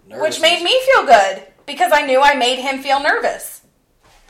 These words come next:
Speaker 2: That's
Speaker 1: What?
Speaker 2: empowering for a woman.
Speaker 1: What?
Speaker 2: Yes.
Speaker 1: Okay.
Speaker 2: In a way, it kinda makes you feel powerful.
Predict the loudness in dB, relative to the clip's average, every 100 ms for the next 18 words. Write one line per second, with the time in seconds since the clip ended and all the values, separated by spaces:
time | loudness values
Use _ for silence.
0 | -20 _ _ 2 4 0 0 2 4 4
1 | 0 -2 0 2 2 0 -4 -6 -8 -8
2 | -8 -12 -18 -4 0 2 2 0 -6 -10
3 | -14 _ _ _ _ _ _ _ _ -20
4 | -20 -20 -20 -20 -20 -18 -20 -20 _ _
5 | _ _ _ -8 0 2 4 2 0 -2
6 | 0 2 0 -2 -6 -4 -4 -6 -4 -2
7 | -2 -2 -2 -4 -12